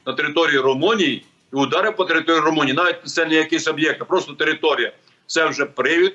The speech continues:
говорити про бойовий удар по країні нато, і це обов'язково повинно розглянути на саміті нато як надзвичайно термінова подія, надзвичайна подія. І це якраз формат оцінити,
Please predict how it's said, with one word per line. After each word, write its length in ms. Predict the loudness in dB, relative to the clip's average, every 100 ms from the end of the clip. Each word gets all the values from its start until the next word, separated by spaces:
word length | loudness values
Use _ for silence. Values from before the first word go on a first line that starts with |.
| -4 _ -6
говорити 300 | -2 -2 -2
про 260 | -2 -4 -4 _ -6
бойовий 640 | 0 2 2 2 -2 -4
удар 420 | -4 -2 0 0 -2 _ _ _ _
по 300 | 0 2 0 -4 _
країні 420 | -4 -2 -2 -6
нато, 460 | -4 -2 -2 -2 -4 -4 _ -14
і 100 | -4
це 160 | -2
обов'язково 460 | 0 0 0 2 0
повинно 300 | 2 2 2
розглянути 400 | 0 0 0 0
на 120 | -2
саміті 520 | -2 -2 0 -2 -2
нато 380 | 0 0 -2 -4 -6 _ -4
як 340 | -2 -2 -6 _ _ _ -20 -10
надзвичайно 880 | -4 -2 -2 -4 -4 -2 -2 -2
термінова 680 | -2 -2 -2 0 2 2 0 -6 _ _
подія, 500 | -6 -4 -2 0 -2 -4 _ _ _ _ _ _ -6
надзвичайна 640 | -4 -2 -4 -2 0 0
подія. 460 | -2 -2 -2 -4 -6 _ _
І 120 | -4
це 200 | -2 0
якраз 360 | 0 0 -2 -2
формат 400 | -2 -2 -2 -4
оцінити, 540 | -6 -4 -2 -2 -6